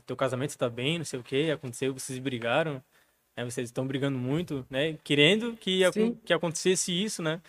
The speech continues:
Speaker 1: né, pelo fato de ter uma, vivido já essa pessoa uma vida, tipo, de infel-, infelicidade e tal,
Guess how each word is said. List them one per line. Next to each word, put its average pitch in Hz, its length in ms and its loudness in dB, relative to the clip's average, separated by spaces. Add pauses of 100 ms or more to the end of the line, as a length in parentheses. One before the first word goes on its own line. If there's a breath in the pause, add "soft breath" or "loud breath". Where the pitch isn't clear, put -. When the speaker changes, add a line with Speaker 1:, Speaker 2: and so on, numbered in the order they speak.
(420 loud breath)
Speaker 1:
né, 147 120 0
pelo 151 300 -2
fato 151 280 6
de 151 80 -2
ter - 100 -2
uma, 165 160 6
vivido 156 640 0
já 156 200 6
essa 147 180 0
pessoa 147 320 -2
uma 147 160 0
vida, 147 300 0
tipo, 147 180 -12
de 139 80 -4
infel-, 143 360 -6
infelicidade 147 640 0
e 147 40 -4
tal, 156 320 2